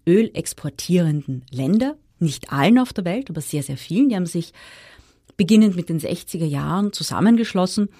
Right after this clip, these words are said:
um eben gemeinsam die Ölförderung, also die Ölproduktion zu regulieren, sich da abzustimmen, um den Ölpreis auf einem gewissen Niveau zu halten.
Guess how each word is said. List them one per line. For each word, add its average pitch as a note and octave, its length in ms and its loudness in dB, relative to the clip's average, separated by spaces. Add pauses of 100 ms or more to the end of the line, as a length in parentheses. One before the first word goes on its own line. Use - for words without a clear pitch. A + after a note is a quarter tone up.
(300)
um B3+ 220 8
eben F3+ 340 0 (260)
gemeinsam F3 1160 2 (480)
die - 160 -4
Ölförderung, F3 840 2
also D#3+ 160 -4
die - 140 -8
Ölproduktion E3 960 -2 (320)
zu E3+ 440 -2
regulieren, D#3 680 2
sich E3+ 200 -6
da - 100 -8
abzustimmen, F#3 720 2 (420)
um G3+ 300 6
den E3+ 180 2
Ölpreis D3 580 0
auf D3+ 120 -6
einem D#3 160 -2
gewissen C#3+ 360 -4
Niveau C#3+ 300 -2
zu - 200 -12
halten. - 360 -12